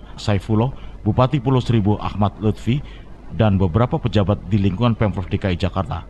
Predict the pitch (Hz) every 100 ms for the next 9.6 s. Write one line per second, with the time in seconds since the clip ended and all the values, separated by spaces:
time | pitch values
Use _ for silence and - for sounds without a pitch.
0 | - - - - 220 151 107 107 101 101
1 | 95 90 107 104 110 - 98 107 131 -
2 | - 117 107 76 - 104 101 104 98 90
3 | 104 - 139 139 - - - - 98 85
4 | 117 135 87 110 - 101 - 101 110 113
5 | 101 76 87 95 - 127 95 - 98 90
6 | 95 95 87 92 - 87 85 95 87 -
7 | - - - - - - - - 107 135
8 | 131 135 135 127 117 120 107 135 143 120
9 | 107 104 107 113 101